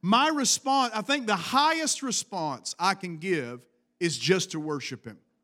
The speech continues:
I think the greatest response I can give is just to sing His praises, just to, just to stand there and rejoice in His goodness. And my praise is a response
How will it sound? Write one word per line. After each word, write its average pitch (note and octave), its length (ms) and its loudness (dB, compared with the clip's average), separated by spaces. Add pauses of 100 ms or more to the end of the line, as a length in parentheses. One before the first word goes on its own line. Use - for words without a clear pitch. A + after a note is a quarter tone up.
(500)
I C4 120 4
think D4 260 2
the G#3 100 -4
greatest C4+ 720 2
response A#3+ 960 -4 (600)
I A#3+ 160 6
can A#3 260 -4
give F3 500 0 (320)
is A3 280 0
just A#3 440 -4
to F#3+ 140 -6
sing B3+ 380 -2
His G#3+ 160 -4
praises, F3+ 680 -6 (440)
just B3 380 0
to, F#3+ 180 -6 (1080)
just C4 220 -4
to C#4+ 80 -4
stand D4 580 -2
there B3+ 300 -6
and G3 240 -8
rejoice F#3+ 1000 2 (400)
in A#3 140 6
His A3 220 2
goodness. D#3+ 680 -2 (300)
And G#3 160 2
my A#3 200 8
praise A#3+ 800 0
is G3 220 0
a G3+ 60 0
response F#3+ 1120 0